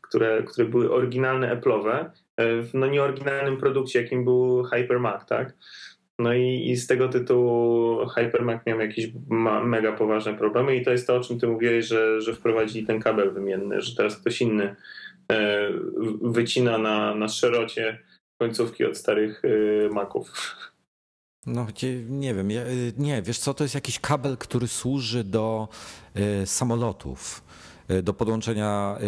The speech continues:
Speaker 2: y, MacBooka i ładowania w samolocie, bo niektóre mają tam jakieś złącza U S B w tej chwili i, i, i jakaś firma produkuje odpowiednie złączki do tego.
Speaker 1: Ale po, co tam? Gdzie?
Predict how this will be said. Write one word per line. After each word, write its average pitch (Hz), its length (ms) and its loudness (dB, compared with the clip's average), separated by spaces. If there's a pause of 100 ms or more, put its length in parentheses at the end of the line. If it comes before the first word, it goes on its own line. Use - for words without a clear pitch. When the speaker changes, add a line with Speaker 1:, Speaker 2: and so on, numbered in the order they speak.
Speaker 2:
y, 104 40 -2
MacBooka 101 540 -2
i 98 40 2
ładowania 95 420 -2
w - 40 -8
samolocie, 92 440 -2
bo 82 80 -2
niektóre 90 360 -2
mają 90 220 -2
tam 87 140 -4
jakieś 87 180 -4
złącza 87 320 -2
U 85 140 -2
S 76 100 -6
B 82 140 -2
w - 60 -14
tej 90 120 -4
chwili 110 600 -4 (140)
i, 98 280 -4
i, 101 180 -2
i - 20 -2
jakaś 95 300 -2
firma 95 240 -2
produkuje 90 500 -2
odpowiednie 82 440 -4
złączki 71 400 -6
do 71 100 -4
tego. 65 320 -8 (580)
Speaker 1:
Ale 135 220 -2
po, 127 120 0 (280)
co - 180 0 (220)
tam? 110 120 0 (640)
Gdzie? - 140 -6